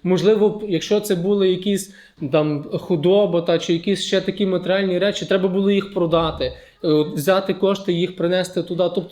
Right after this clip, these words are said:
треба було прикладати старання. Вони всі приходили туди,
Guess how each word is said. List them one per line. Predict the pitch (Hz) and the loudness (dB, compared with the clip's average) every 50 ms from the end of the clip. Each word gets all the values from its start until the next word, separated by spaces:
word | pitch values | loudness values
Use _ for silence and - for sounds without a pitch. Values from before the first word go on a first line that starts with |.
| - _ | -8 _
треба | - 202 214 202 208 | 0 0 2 2 0
було | 190 185 202 208 202 202 | 0 0 0 -2 -2 -2
прикладати | 208 196 - 190 180 175 190 190 - 196 | -4 -6 -4 -4 -2 -2 -2 -2 -2 -6
старання. | 180 - - 190 190 196 180 147 131 120 117 - - - - - _ _ | -6 -4 -4 -4 -4 -2 -4 -4 -6 -8 -12 -14 -20 -20 -20 -20 _ _
Вони | 147 170 190 233 | 0 2 2 2
всі | 240 247 - 254 233 | 2 0 -2 -4 -4
приходили | - 214 202 - - 220 226 208 196 196 190 185 180 | -2 -2 -4 -2 0 0 0 0 0 0 0 -2 -2
туди, | 185 185 165 165 190 202 208 208 202 | -2 -4 0 2 2 2 0 -2 -6